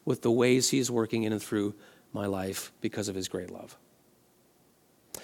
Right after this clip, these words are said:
So final thought, A J Gordon was, uh, looking across a field, and he saw this guy, um, the other end of the field, kind of pumping water into a bucket, this water pump. He's pumping water into this bucket, and he's just going, and, like,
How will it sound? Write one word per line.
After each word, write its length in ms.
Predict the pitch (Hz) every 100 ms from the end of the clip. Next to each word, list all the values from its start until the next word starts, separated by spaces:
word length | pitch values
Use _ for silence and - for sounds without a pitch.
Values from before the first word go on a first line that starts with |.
| - -
So 120 | -
final 260 | 156 226 262
thought, 220 | 180 151
A 140 | 185 190
J 160 | 240
Gordon 400 | 185 160 156 156
was, 280 | 139 127 -
uh, 140 | 156 120
looking 300 | 139 196 151
across 360 | 135 151 139
a 40 | 127
field, 380 | - 143 139 135 - - _ _ _ _ _ _ - -
and 80 | 160
he 40 |
saw 180 | 143 160
this 180 | 139 -
guy, 400 | 185 180 147 143 - - - -
um, 400 | 131 123 120 - -
the 80 | 147
other 120 | 185
end 120 | 185
of 60 | 151
the 60 | 131
field, 320 | 139 135 123 - - - - - - - _
kind 120 | -
of 120 | 135 -
pumping 360 | 208 196 160
water 380 | 131 151 165 131
into 300 | - 147 135
a 20 |
bucket, 380 | 123 135 135 104 - - -
this 160 | - -
water 220 | 123 120
pump. 280 | 104 101 87 - _ - - - -
He's 120 | -
pumping 400 | - 185 202 165
water 260 | 139 147
into 120 | 143 127
this 180 | 120
bucket, 300 | - 123 -
and 60 | 135
he's 100 | 220
just 140 | 269
going, 220 | - 143 147
and, 160 | 165
like, 120 | 175